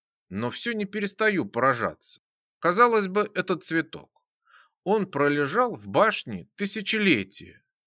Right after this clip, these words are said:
И что с ним произошло? Да абсолютно ничего. Абсолютно. Он и сейчас выглядит так,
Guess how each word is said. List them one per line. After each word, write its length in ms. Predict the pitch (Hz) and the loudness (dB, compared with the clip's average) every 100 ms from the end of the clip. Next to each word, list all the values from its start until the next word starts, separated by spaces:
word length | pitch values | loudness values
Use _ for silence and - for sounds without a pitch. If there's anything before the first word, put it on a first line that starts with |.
| _ | _
И 80 | 135 | -8
что 240 | - 226 | 0 0
с 100 | 214 | 0
ним 160 | 170 175 | -2 -4
произошло? 800 | 160 139 120 107 - 117 127 131 _ _ _ _ _ | -4 -2 -2 -4 -6 -6 -8 -12 _ _ _ _ _
Да 220 | 95 135 | 2 4
абсолютно 600 | 165 - 202 247 247 - | 4 2 0 0 -2 -2
ничего. 680 | 214 202 - 208 127 82 - _ _ _ | -2 -2 -2 -2 -4 -8 -16 _ _ _
Абсолютно. 880 | 208 208 - 226 175 101 - - - _ _ _ - _ _ | -2 0 2 4 2 0 -6 -20 -20 _ _ _ -20 _ _
Он 200 | 214 233 | 0 0
и 180 | - 214 | -2 -4
сейчас 580 | 247 214 - 120 95 - | -2 -2 2 2 0 -2
выглядит 640 | 147 170 143 135 143 - | 0 2 0 -2 -6 0
так, 340 | 262 254 - | 2 2 -2